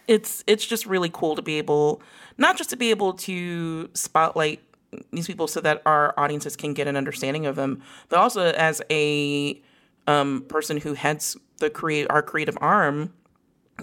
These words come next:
these are, this is work that I've never got an opportunity to see because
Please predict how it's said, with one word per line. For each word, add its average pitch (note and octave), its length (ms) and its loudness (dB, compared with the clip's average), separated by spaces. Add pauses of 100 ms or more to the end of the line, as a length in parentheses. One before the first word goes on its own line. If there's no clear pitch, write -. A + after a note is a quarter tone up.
(100)
these G#3 380 -2
are, F#3 240 -2 (340)
this B3+ 140 0
is A#3 120 -4
work F3 300 0
that E3 180 2
I've E3 260 2 (480)
never F#3+ 280 4
got F3 180 4
an D#3 160 0
opportunity E3+ 560 -2
to - 180 -6
see - 460 -2 (320)
because E3+ 600 2